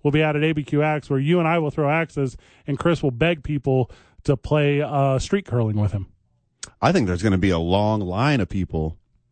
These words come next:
Speaker 2: to meet the mayor of downtown and street curl with him.
Speaker 1: What we need is a hierarchy of success board on it, and then, so it's, it's like a King of the Ring, right? Like, so
Speaker 2: Mm-hmm.
Speaker 1: whoever wins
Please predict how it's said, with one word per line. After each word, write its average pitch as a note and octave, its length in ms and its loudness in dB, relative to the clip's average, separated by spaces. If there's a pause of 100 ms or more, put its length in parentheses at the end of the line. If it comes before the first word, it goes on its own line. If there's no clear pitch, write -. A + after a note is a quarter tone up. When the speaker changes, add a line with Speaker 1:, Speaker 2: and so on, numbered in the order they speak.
(100)
Speaker 2:
to F2 120 0
meet F#2+ 260 -2
the F2 100 2
mayor F2+ 360 2
of E2+ 100 -2
downtown E2+ 600 0
and D#2+ 120 -2
street G2 300 -2
curl F2 320 0
with E2 160 0
him. D#2+ 160 -6 (120)
Speaker 1:
What E3+ 120 4
we F3+ 80 0
need G3 200 0
is D3 120 -2
a C#3+ 80 -2
hierarchy F#3 800 -2
of C#3+ 240 -4
success D#3+ 540 -2
board G#3 340 0
on F#3 240 -2
it, A3 160 -2 (240)
and D3+ 160 0
then, D#3 340 2
so D#3 200 0
it's, - 240 -6
it's D3+ 200 -10
like D#3 200 0
a C#3 80 -2
King E3+ 240 0
of D#3 60 2
the C3 80 2
Ring, C#3 260 0
right? B2 340 -2
Like, C3 160 0
so D3+ 120 4
Speaker 2:
Mm-hmm. C3+ 100 4
Speaker 1:
whoever F3+ 280 2
wins D3+ 680 -2